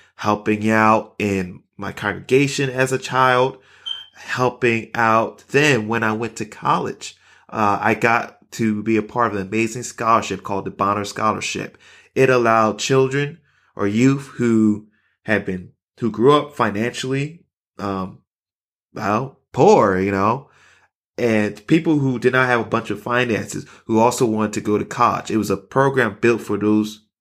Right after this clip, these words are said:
people. And I got accepted and allowed for me to be able to go to college. And with that,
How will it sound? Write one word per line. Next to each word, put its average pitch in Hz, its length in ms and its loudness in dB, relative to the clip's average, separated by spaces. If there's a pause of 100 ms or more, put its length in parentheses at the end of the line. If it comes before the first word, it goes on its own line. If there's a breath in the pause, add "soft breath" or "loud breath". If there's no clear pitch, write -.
(460)
people. - 400 -2 (480 soft breath)
And 101 260 -2
I 110 140 2
got 107 260 2
accepted 135 580 -2
and 107 140 -6
allowed 110 360 2
for 120 140 -6
me 107 180 -2
to 107 120 -8
be 95 100 -4
able 98 120 -6
to 95 40 -10
go 95 160 -4
to 95 80 -6
college. 135 540 -2 (260 soft breath)
And 101 260 -4
with 147 320 2
that, 95 440 -4